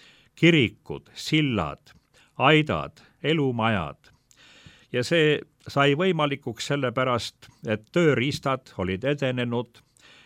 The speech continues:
ja et kivi ja puidu töötlemine oli saavutanud väga kõrge taseme. Loomulikult osati seda juba ka enne. Eriti tuleks märkida siin ehituse juures tervete niisuguste suurte komplekside ehitamist nagu kloostrid.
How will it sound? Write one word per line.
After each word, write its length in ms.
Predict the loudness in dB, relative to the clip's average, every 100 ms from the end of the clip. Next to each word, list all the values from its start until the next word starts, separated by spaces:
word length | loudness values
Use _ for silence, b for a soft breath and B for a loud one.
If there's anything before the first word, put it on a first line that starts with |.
| b b 0
ja 220 | 2 2
et 100 | 0
kivi 540 | -4 -2 0 0 -4 -4
ja 140 | -4 -2
puidu 400 | 0 -2 -2 -2
töötlemine 800 | 0 0 -2 -4 -2 -2 -2 -4 -8 -6
oli 200 | -6 -2
saavutanud 680 | 0 0 -2 -4 -4 -4
väga 220 | -4 -4 -4
kõrge 480 | -4 -6 -4 -2 -2 -6 -4
taseme. 500 | -4 -4 -8 -12 -10
Loomulikult 580 | -2 0 0 -2 -6 -4
osati 380 | -4 -2 -6 -8
seda 260 | -8 -4 -4
juba 320 | -2 -2 -4 -10 _
ka 160 | -6 -4
enne. 400 | -4 -8 -16 -20 _ _ _ _ _ _ _ _ _ 0
Eriti 340 | 4 4 4
tuleks 400 | 2 4 2 0
märkida 480 | 0 0 0 -2 0 0
siin 500 | 2 2 2 0 -2 B B
ehituse 540 | 0 2 0 -4 -2 0
juures 520 | 0 2 0 0 0
tervete 520 | 0 0 -4 -4 -6
niisuguste 720 | -4 -4 -4 -4 -8 -6 -4
suurte 560 | -2 0 -2 -2 -4 -4
komplekside 840 | -2 -4 -4 -6 -8 -6 -6 -4
ehitamist 600 | -2 -2 -4 -6 -6 -4
nagu 200 | -6 -6
kloostrid. 680 | -2 0 0 -2 -12 -16 -20